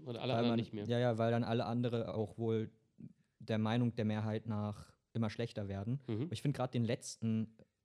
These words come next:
Speaker 2: Jordonas Fluch, also
Speaker 1: Mhm, ja, ja.
Speaker 2: den find ich super, weil ich, ich, ich mag irgendwie diese, diese, diese mexikanische Mythologie,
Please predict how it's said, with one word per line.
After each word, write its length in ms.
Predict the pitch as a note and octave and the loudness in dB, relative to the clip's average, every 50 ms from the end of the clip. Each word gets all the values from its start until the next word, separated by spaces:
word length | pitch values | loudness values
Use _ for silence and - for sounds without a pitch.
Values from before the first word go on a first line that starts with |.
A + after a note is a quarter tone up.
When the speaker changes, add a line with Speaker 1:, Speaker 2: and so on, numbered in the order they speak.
| _ _ _ | _ _ _
Speaker 2:
Jordonas 880 | - A2 A2 G#2+ G#2+ G#2+ A#2 A#2 A2+ A2+ A2 A#2 A#2 A#2+ A2+ A2 - - | -16 -14 -12 -10 -6 -2 0 0 0 0 0 0 0 0 0 -2 -4 -6
Fluch, 380 | - - C3+ C#3+ F#3 - - - _ - | -6 -2 0 0 0 -2 -4 -10 _ -8
also 140 | - A#2+ B2+ | 0 2 4
Speaker 1:
Mhm, 200 | B2 - F3+ E3 | 6 6 4 4
ja, 140 | B2 C3 D3+ - - | 2 0 -2 -4 -8
ja. 140 | - A#2 B2+ - | -10 -10 -6 0
Speaker 2:
den 180 | - C3 C#3 | 2 2 2
find 180 | - - C#3+ C3 | 4 2 2 0
ich 160 | A2 - - | 0 0 -2
super, 380 | - C#3 C#3+ - A2 G#2+ G#2+ G#2+ | -2 -2 -2 0 -2 -2 -2 -2
weil 120 | - A2+ | -2 -2
ich, 200 | A2 - - - _ _ | -4 -4 -8 -14 _ _
ich, 160 | - A2 - - G2 - | -14 -12 -8 -8 -6 -6
ich 120 | - - | -2 -2
mag 180 | A#2+ B2+ C#3 - | 0 0 0 2
irgendwie 180 | B2 B2 A2+ | 2 2 2
diese, 240 | A#2+ A2+ A2 A2+ A2 | 2 0 -2 -2 -4
diese, 280 | G#2+ A2+ G#2+ A2 A2+ G#2+ | -4 -4 -4 -4 -4 -4
diese 260 | A2 G#2+ A2 G#2+ G#2+ - - - _ _ _ _ _ _ _ - | -4 -4 -4 -4 -6 -8 -16 -20 _ _ _ _ _ _ _ -4
mexikanische 760 | A2+ A2+ A2+ A2+ A2 - - A2 - A2 A2 A#2 B2+ - A#2+ | 0 2 2 2 2 0 -4 -6 -4 -2 0 0 0 0 0
Mythologie, 580 | A#2 A2+ - A#2 A2 A2 A2 G#2+ A#2 A#2+ C#3+ | 0 0 0 -2 -4 -4 -4 -4 -4 -2 -4